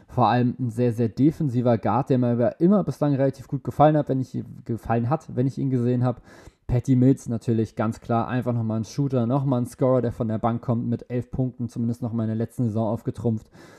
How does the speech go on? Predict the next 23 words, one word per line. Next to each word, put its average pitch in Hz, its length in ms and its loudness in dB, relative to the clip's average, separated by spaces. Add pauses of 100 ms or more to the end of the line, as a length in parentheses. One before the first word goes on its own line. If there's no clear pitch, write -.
(100)
Einem 135 200 4
Bruce 127 280 0
Brown, 139 340 6
der 127 160 2
auch - 140 0
so 123 120 -4
sein 117 200 0
eines 127 360 -2
Game 135 200 2
hatte 123 220 0
gegen 117 180 -2
die 120 80 2
Milwaukee 117 440 2
Bucks, 120 320 0
wo 117 80 2
er 117 100 4
einfach 117 220 -2
immer 151 340 2
wieder 131 180 4
diesen 120 280 -2
Floater 147 380 2
getroffen 113 440 -2
hat 135 160 0